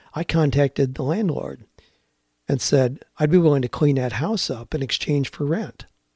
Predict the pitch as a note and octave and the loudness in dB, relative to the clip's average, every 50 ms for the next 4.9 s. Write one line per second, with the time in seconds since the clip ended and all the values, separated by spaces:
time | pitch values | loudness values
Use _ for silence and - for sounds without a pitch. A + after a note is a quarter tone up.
0 | _ _ _ _ _ _ _ _ D#3 C#3+ - E3+ E3 D3+ - - C#3+ - - - | _ _ _ _ _ _ _ _ 0 4 6 6 6 6 6 2 0 0 0 0
1 | D3 C3+ C3 B2 - D3 C3 B2 A#2+ C3+ C#3+ D#3 D#3+ D#3+ E3 D3+ - - - - | -2 -2 -2 -2 -2 -2 -2 0 2 2 4 6 6 6 6 6 2 -2 -12 -20
2 | - _ D3+ C#3+ D3 D3+ - - C#3+ C#3+ C#3 - C#3+ D#3 - - - D#3 C3+ B2 | -2 _ 4 4 4 4 2 4 2 2 4 4 2 2 2 2 -2 0 0 0
3 | - - E3+ D#3 D#3+ C#3 A#2 - - D3 - - D3 C3 B2 D3 E3+ F#3 F3+ C#3 | 0 2 4 4 4 4 0 -2 -4 -4 0 0 0 2 2 2 2 2 2 2
4 | D3 D3+ C#3 B2+ C#3 C#3 C3+ C3+ C3 - - - - C#3+ C3+ C#3 C#3 - | 4 2 4 4 4 4 4 4 2 0 -2 0 2 2 4 4 2 0